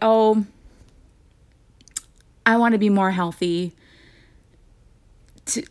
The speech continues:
okay, what does that mean? I needed to break down specific goals each day, almost making a to-do or a task list, because there's certain things, specific things during the day that I know that I need to do.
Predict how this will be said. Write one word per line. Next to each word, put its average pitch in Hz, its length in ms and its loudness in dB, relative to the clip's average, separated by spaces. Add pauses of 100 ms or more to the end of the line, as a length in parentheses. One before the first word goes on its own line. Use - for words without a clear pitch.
okay, 214 260 2
what 196 220 0
does 180 160 -8
that 185 220 -2
mean? 208 580 -6 (640)
I 196 220 -2
needed 202 600 2 (680)
to 202 240 -2
break 185 320 0
down 185 240 -2
specific 185 520 -8
goals 175 540 0
each 190 300 -6
day, 170 500 -2 (340)
almost 277 400 4
making 226 800 0 (260)
a 202 80 -4
to-do 196 360 -2
or 180 160 0
a 180 60 -2
task 196 500 -4
list, - 440 -12 (720)
because 196 680 2
there's 202 260 0
certain 202 340 -2
things, 190 600 -4
specific 254 560 -4
things 180 440 -4
during 185 260 -2
the 180 80 -2
day 175 220 0
that 170 120 -2
I 175 180 -4
know 170 160 -2
that 170 120 -6
I 175 60 -4
need 175 220 -4
to 190 80 -8
do. 175 460 -2